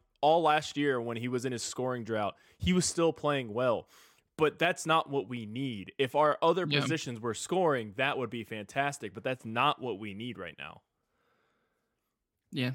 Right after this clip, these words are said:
Speaker 2: I think that's entirely fair. Um, I think it's, it's something to talk about, though, because we were in this same position last year talking about right back and how we need that upgrade.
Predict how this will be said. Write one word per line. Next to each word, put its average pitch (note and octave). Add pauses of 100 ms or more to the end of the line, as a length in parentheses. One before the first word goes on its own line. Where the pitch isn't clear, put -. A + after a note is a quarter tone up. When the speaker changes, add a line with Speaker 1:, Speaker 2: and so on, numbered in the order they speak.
(120)
Speaker 2:
I D3
think C#3
that's A#2+
entirely G#2+
fair. A#2 (160)
Um, A2+ (380)
I -
think F#3
it's, E3
it's - (480)
something C#3+
to C3
talk A#2
about, A#2+
though, A2+
because A#2+
we C3
were C#3
in B2+
this A#2+
same B2
position B2 (1080)
last A#2+
year A#2+
talking A#2
about A#2
right A2+
back A2+
and A#2
how B2
we B2
need A#2+
that A2
upgrade. A2+